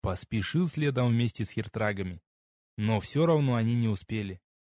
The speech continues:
Когда крепость показалась вдалеке, то её стены стали рушиться, как будто они были сложены из костяшек шардона. Примечание. Шардон. Игра, напоминающая домино. Конец примечания.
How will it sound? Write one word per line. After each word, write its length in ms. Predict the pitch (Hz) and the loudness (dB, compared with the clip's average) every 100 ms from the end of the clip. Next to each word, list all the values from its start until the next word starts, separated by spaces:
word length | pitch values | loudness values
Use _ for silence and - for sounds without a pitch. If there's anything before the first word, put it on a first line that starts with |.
| _ | _
Когда 380 | - 107 135 160 | -4 -2 -2 -2
крепость 480 | 151 151 143 127 - | 0 0 0 -4 -4
показалась 600 | 113 127 117 135 123 101 | -4 -2 -2 0 -2 -2
вдалеке, 600 | 113 113 117 165 165 - _ _ _ _ _ | -4 -4 -4 -4 -4 -6 _ _ _ _ _
то 140 | 95 95 | -2 2
её 260 | 101 113 | 2 2
стены 380 | 104 - 156 139 | 0 2 2 2
стали 260 | - 131 147 | 0 -2 0
рушиться, 540 | 185 175 110 - 85 _ _ _ - | -2 -2 -4 -8 -12 _ _ _ -4
как 220 | 101 95 | -2 0
будто 320 | 120 131 107 | -2 0 0
они 160 | 110 110 | 0 0
были 220 | 110 107 | 0 -2
сложены 460 | 95 127 156 117 | -2 -2 -2 -2
из 100 | 95 | -4
костяшек 480 | - 98 - 113 110 | -6 -6 -4 -4 -4
шардона. 500 | - 107 127 120 90 - _ _ _ _ _ _ - | -4 -2 -2 -2 -4 -10 _ _ _ _ _ _ -8
Примечание. 840 | 113 151 147 - 110 107 95 90 _ _ - | -2 0 0 -2 -2 -2 -4 -8 _ _ -12
Шардон. 600 | - 123 131 120 95 - _ _ | -4 -2 0 0 0 -4 _ _
Игра, 280 | 113 98 110 | -4 0 2
напоминающая 840 | 127 104 98 101 110 117 104 104 | 0 -2 -2 0 -2 -2 -4 -4
домино. 420 | 104 107 104 92 90 _ _ _ _ _ | -2 -2 -2 -6 -10 _ _ _ _ _
Конец 400 | - 98 127 151 | -4 -2 -2 -2
примечания. 720 | - 123 120 - 110 95 90 | -4 -2 -2 -4 -4 -4 -8